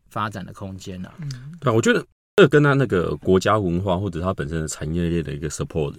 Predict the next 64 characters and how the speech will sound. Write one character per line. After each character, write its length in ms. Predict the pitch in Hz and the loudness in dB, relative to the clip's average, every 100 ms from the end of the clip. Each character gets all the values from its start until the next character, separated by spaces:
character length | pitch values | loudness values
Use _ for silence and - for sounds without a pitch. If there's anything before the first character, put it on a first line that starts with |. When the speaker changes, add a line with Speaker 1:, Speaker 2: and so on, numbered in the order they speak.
| - | -10
Speaker 3:
是， 140 | 90 | -6
是 120 | 87 | -2
有 100 | 80 | -2
比 80 | - - | -4 -4
较 120 | 85 | -2
大 120 | 78 | 0
的 60 | 73 | -2
关 180 | 71 73 | -6 -8
系 60 | |
啊。 40 | 80 | -4
因 40 | |
为 40 | 147 | -2
其 60 | |
实 60 | 143 | 0
说 120 | 135 | 2
实 80 | 127 | 4
话， 100 | 113 | 4
游 140 | 92 | 4
戏 180 | 101 117 | 2 0
业 100 | 104 | 2
大 100 | 98 | 2
部 40 | |
分 140 | 95 92 | 2 2
就 80 | 92 | 0
是 80 | |
很 140 | 95 73 | -2 -2
认 100 | 82 | -2
真 140 | 80 | -2
在 100 | 82 | -4
做 220 | 76 78 | -4 -6
游 120 | 69 71 | -6 -10
戏 220 | - - | -12 -10
嘛。 60 | 208 | -6
Speaker 2:
嗯。 280 | 180 165 120 | -6 -6 -6
Speaker 1:
嗯。 140 | 104 | -4
Speaker 3:
那 100 | 92 | 2
其 120 | 95 98 | 2 4
实 120 | 127 | 4
像 160 | 135 | 4
你 60 | 110 | 2
以 100 | 82 | 0
日 140 | 98 107 | 0 2
本 160 | 85 | 2
的 80 | 73 | 0
话， 200 | 90 87 | 0 0
它 160 | 113 120 | 2 2
的 100 | 87 | 2
周 200 | 98 95 | 0 2
遭 180 | 90 | 0
配 180 | 90 90 | 0 -2
套， 100 | 85 | 0
就 80 | 113 | -2
是 80 | 139 | 0
你 100 | 104 | 4
如 100 | 185 | 4
果 80 | 127 | 4
今 100 | 131 | 2
天 80 | |
一 60 | 123 | 0
套 160 | 123 110 | 0 0
漫 120 | 107 | 0
画 140 | 104 | -2
红 240 | 90 - | -4 -10
了 100 | 69 | -10